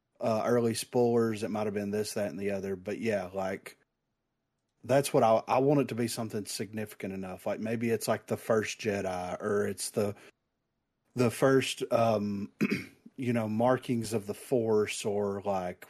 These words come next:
you know, whatever it may be. And that, and it be significant enough to where maybe he discovers, like, there was a battle there,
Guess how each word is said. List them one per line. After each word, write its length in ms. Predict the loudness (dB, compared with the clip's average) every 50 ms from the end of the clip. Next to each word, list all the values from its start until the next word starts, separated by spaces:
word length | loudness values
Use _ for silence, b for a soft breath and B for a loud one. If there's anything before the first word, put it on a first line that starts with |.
| -20 -20 _ _ _ -8
you 140 | -4 -2 -2
know, 100 | 0 0
whatever 600 | 0 0 2 2 2 2 2 0 0 -2 -4 -4
it 80 | -4
may 180 | -6 -10 -12 -12
be. 380 | -12 -12 -12 -12 -12 -14 -18 _ _ _ _ _ _ _ _ _ _ _ _ _ _ _ _ _ _ _ _ _ _ _ _ _ _ _ _ _ _ _ _ _ -10
And 180 | -6 -4 0 2
that, 180 | 2 2 2 2
and 120 | 0 0 0
it 140 | 0 0
be 160 | 0 -2 0 0
significant 680 | -2 -2 -2 0 2 2 2 2 0 -6 -4 -2 -2
enough 280 | 0 0 -2 -2 -4 -4
to 80 | -6
where 300 | -2 4 6 6 6 4 B B B B _ 2
maybe 200 | 4 4 6 6
he 80 | 6
discovers, 640 | 6 4 2 2 2 2 2 2 4 2 0 0 2
like, 240 | 2 2 2 2 2
there 160 | 2 2 2
was 200 | 2 2 0 0
a 60 | 0
battle 440 | 0 0 0 0 0 0 0 -2 -4
there, 400 | -4 -6 -6 -6 -6 -10 -12 -14